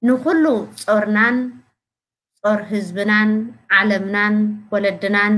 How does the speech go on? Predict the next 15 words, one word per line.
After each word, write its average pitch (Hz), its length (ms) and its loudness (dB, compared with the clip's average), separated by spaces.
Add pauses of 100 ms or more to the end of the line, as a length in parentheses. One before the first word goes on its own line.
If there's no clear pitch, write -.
(240)
ኣሕዋትናን 202 720 -2 (260)
ደቅናን 202 540 -2 (120)
ፈተውትናን 208 680 0 (520)
ብፍላይ 294 380 4
ከዓ 285 180 4 (120)
ኣብ 240 180 2
ከቢድ 247 360 0 (280)
ስቃይ 208 440 0
ንዝርከቡ 196 640 -4 (220)
እናሓሰብና 208 720 0 (640)
ንኹለን 254 440 4
ነፍሳት 247 460 2
ንስሓ - 320 -4 (100)
ወታውን 196 500 0 (100)
እናዘከርና 208 840 0